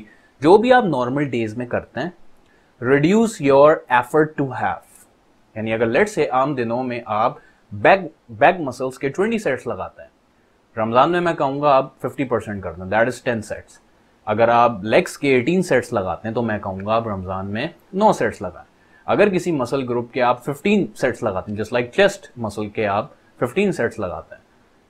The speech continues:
so I would say कि रमज़ान में आप आठ सेट्स कर दें। यानी आप, आपकी जो इंटेंसिटी है, आपकी जो फ्रीक्वेंसी है, वो आम दो,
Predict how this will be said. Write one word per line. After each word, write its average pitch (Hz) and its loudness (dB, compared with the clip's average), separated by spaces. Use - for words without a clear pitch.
so 117 2
I 160 2
would 202 -2
say 160 0
कि 165 -2
रमज़ान 117 -2
में 131 -6
आप 131 -4
आठ 90 -6
सेट्स 107 -12
कर 117 -10
दें। 110 -14
यानी 139 0
आप, 180 0
आपकी 135 2
जो 202 -2
इंटेंसिटी 113 -6
है, 123 -6
आपकी 151 0
जो 160 2
फ्रीक्वेंसी 165 -2
है, 127 0
वो 151 0
आम 190 4
दो, 156 0